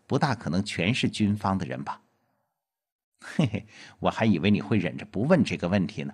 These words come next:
刚才说的那位军界未来之星就是喽。”林景洪再次皱眉，他总觉得这里面好像有些东西似的，又抓不住。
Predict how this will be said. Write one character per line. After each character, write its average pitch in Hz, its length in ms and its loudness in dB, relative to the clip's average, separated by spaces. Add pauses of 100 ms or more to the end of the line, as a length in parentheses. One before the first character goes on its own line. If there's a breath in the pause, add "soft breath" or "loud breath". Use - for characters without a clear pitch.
(580)
刚 107 200 8
才 101 220 4
说 110 240 2
的 98 80 2
那 90 160 2
位 85 160 0
军 117 260 0
界 104 220 2
未 104 140 2
来 90 120 4
之 110 200 0
星 135 360 2 (240)
就 95 220 0
是 - 160 0
喽。” 104 240 4 (1800)
林 185 260 8
景 104 200 4
洪 90 320 0
再 139 300 -2
次 - 160 0
皱 110 180 2
眉， 69 280 -4 (280 soft breath)
他 190 240 2
总 92 200 0
觉 80 200 -2
得 85 160 -4 (220 soft breath)
这 196 160 6
里 101 120 6
面 110 140 4
好 76 220 0
像 98 220 0
有 76 160 -2
些 92 180 -2
东 165 240 4
西 127 140 -2
似 - 180 -4
的， - 140 -12 (320)
又 101 340 4
抓 139 320 -2
不 156 100 0
住。 147 240 -2